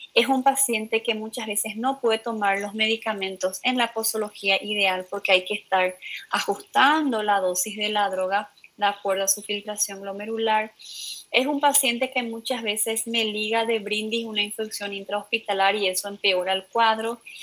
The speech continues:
Y ahí tenemos el grupo de pacientes que tuvieron también accidentes cerebrovasculares que van a quedar con la demencia vascular,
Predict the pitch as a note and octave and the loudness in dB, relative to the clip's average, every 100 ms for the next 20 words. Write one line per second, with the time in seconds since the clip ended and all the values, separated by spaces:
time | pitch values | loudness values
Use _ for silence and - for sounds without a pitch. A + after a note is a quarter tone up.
0 | - - - _ D4 E4 E4 A#3+ A#3+ B3+ | -12 -12 -16 _ 2 8 10 10 6 2
1 | - B3 A3 G#3+ A3+ B3 A3 G#3 G#3 G#3+ | 2 6 6 4 0 0 -2 -4 -4 -2
2 | G#3+ A#3 A#3 - G#3+ G3 G3 G3+ G3+ G3+ | -2 -4 -4 -4 -2 -4 -4 -6 -6 -4
3 | - - - D4 D#4+ D#4+ C#4 B3 G#3+ G3+ | -8 -4 4 6 6 0 -4 -4 -2 0
4 | G3 G#3 A3 A3+ - A3 G3 F#3+ F#3 F3+ | 0 0 -4 -6 -4 -4 -4 -6 -4 -6
5 | - _ _ _ _ - G#3 - G#3+ G3 | -10 _ _ _ _ -2 2 4 4 4
6 | A3 A3 A#3 G#3 G#3 G#3+ - A#3 G#3+ G3+ | 4 4 4 2 2 0 0 4 4 2
7 | G#3 A3+ G3+ G3+ G#3 A3 A3 G3+ G3+ A#3+ | 0 2 2 2 -2 0 2 6 6 4
8 | C#4 - - - G#3+ G#3 G#3+ G3+ F#3+ G3 | -2 -12 -14 -4 4 4 4 0 -4 -6
9 | G#3+ G#3+ A3 - A3 G#3 F#3 G3 A#3+ | -4 -2 -4 -4 -4 0 2 0 -2